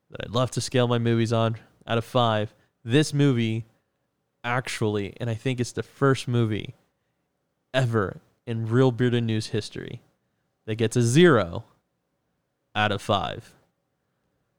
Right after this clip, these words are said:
Thanks for stopping by, guys. Thanks for listening.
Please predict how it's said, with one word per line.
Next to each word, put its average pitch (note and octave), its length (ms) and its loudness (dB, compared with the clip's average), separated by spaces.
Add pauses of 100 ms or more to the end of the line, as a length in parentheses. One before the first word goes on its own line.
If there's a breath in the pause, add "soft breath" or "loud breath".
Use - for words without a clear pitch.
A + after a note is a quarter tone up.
(580)
Thanks F3 180 4
for C3 80 2
stopping A2+ 380 2
by, G#2+ 200 2
guys. G#2+ 360 0
Thanks C3 240 0
for A#2+ 100 2
listening. A#2 440 0